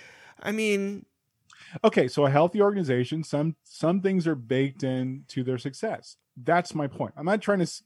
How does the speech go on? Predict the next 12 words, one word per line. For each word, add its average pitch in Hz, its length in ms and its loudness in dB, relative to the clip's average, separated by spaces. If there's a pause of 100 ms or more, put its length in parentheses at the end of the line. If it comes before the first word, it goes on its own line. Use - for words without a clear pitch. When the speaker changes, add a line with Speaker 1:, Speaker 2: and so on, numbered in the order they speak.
Speaker 2:
go 160 220 6
into 147 260 -2
the 127 100 -2
weeds 139 380 -2
about 127 320 -2
the, 139 180 -4
the 123 80 -12
particulars. 123 480 -4
I'm 117 140 -6
saying 135 220 -4
some 160 420 -2
organizations, 139 1000 -4